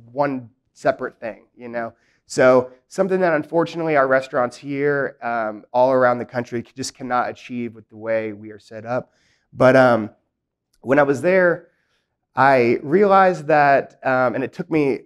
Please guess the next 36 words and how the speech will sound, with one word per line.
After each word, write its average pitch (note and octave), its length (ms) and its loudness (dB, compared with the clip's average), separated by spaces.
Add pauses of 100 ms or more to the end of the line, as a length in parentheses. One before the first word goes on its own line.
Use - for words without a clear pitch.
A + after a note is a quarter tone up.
(140)
uh, A#2 280 2
you B2+ 100 -6
know, A2+ 100 -2
a A2+ 60 -4
trip - 260 -4
around D#3 240 2
the C#3+ 80 0
world D3 280 2
to C#3 60 -4
realize B2 460 0
that A#2+ 160 -6
maybe C#3 300 -4
being C3+ 220 -8
a B2 60 -10
chef C#3+ 400 -6
and B2+ 100 -14
the B2 60 -6
lifestyle B2+ 520 -2
that A2 100 -8
came C3 180 -14
along B2 220 -2
with B2 140 -14
that A#2+ 180 -6
was A2+ 160 -20
not A#2+ 320 -6
what B2 80 -12
I A2+ 100 -4
wanted A2+ 240 -8
to A2 80 -16
do A#2+ 180 -16
for B2 120 -20
the C#3+ 80 -16
rest C#3+ 240 -6
of D#3+ 60 -18
my D#3 120 -4
life. D3+ 300 -4